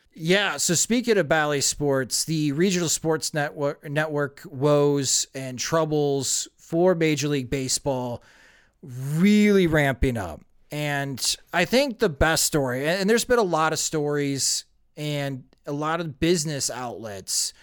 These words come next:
financial publications have been tracking this story because there's a lot of money involved. But I have to give a shout out to Ben Clemens of Fangraphs dot com because I think he wrote it up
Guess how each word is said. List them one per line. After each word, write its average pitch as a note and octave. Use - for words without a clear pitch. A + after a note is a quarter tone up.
financial D#3+
publications C3+
have C#3
been C3+
tracking F3+
this C#3+
story A#2+
because C3
there's C3+
a C#3
lot D3
of C#3
money D3
involved. F#2
But E3
I E3
have G#3+
to C#4
give A#3
a G3
shout F3
out E3
to D#3
Ben D#3
Clemens D#3+
of C#3
Fangraphs C#3
dot B2
com F2+
because -
I C3
think F3
he F3
wrote C#3+
it C3+
up C3